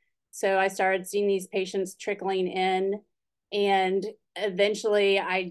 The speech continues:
became known as a covid doctor because I would treat people. And, and e-, people would come to me initially, I'd say, "Well, you should see your primary care doctor." And we know how that went down.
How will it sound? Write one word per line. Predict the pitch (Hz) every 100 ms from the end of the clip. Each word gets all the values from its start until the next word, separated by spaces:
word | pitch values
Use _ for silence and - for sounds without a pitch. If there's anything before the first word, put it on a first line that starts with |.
| 180
became | 196 196 208 202
known | 202 214 208
as | 202
a | 196
covid | 202 233 269 277
doctor | 208 196 190 - 208 202 196 190
because | 208 220 202 185 -
I | - 196
would | 208
treat | - 269 -
people. | 220 196 165 156 - _ _ _ _ -
And, | 214 202
and | 196 220 220 -
e-, | 240 214 -
people | 262 262 285
would | 262 233
come | - 240
to | 240
me | 220
initially, | 208 254 330 330
I'd | 240
say, | 226 240
"Well, | 262 269
you | 277
should | 320 277
see | -
your | 269 269
primary | 233 226 233 240
care | 277 269
doctor." | 226 196 196 202 196 202
And | - 196 190 196
we | 220
know | 220 220
how | 208
that | 208 247
went | 214 190
down. | 190 185 185 208